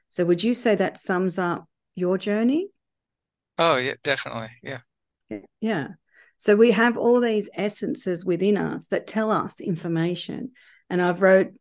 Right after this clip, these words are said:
Speaker 1: I wrote a lot of, about it in, um, Breaking Free, and in the next book that's coming out, there's a lot. So that when you're stressed, you can use that book to come back and go, "Okay, remind me, who am I at the core?"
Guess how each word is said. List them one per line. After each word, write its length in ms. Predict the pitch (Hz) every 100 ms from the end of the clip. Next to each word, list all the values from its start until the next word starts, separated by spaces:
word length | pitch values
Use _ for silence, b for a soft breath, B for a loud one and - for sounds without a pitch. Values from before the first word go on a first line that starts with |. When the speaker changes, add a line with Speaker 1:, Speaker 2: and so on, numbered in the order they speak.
| -
Speaker 1:
I 80 | 185
wrote 320 | 202 202 214
a 60 |
lot 160 | 202 190
of, 80 | 175
about 360 | - - 175
it 100 | 170
in, 220 | 165 165 160
um, 220 | 151 151
Breaking 400 | - 156 156 160
Free, 360 | - 160 156
and 320 | 156 160 156 156
in 140 | 156
the 80 | 160
next 320 | 156 156 -
book 140 | 151
that's 180 | - -
coming 340 | - 156 151 151
out, 320 | 160 151 165
there's 160 | 156
a 80 | 156
lot. 300 | 147 131 - _ b b b
So 160 | - 180
that 200 | 185 180 - b b b
when 240 | 208 226
you're 180 | 233 220
stressed, 840 | 202 - - 247 - - 160 - -
you 140 | 196 196
can 160 | 196
use 260 | 202 220 202
that 320 | 180 - -
book 340 | 220 202 - -
to 80 |
come 200 | - 185
back 260 | 175 180 175
and 120 | 165
go, 200 | 165 156 -
"Okay, 300 | 175 170 160
remind 600 | 151 170 180 180 190 208
me, 280 | 180 151 160 _ _ _ _
who 200 | 214 226
am 200 | 202 214
I 200 | 185 185
at 120 | -
the 80 | -
core?" 540 | - 180 170 - -